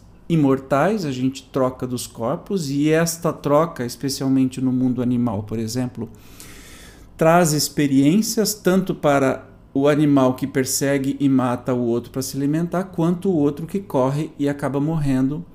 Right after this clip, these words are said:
para virar alimento. E estas experiências vão se somando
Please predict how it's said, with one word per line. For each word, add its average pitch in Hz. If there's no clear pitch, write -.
para 147
virar 131
alimento. 139
E 143
estas 180
experiências 151
vão 143
se 175
somando 202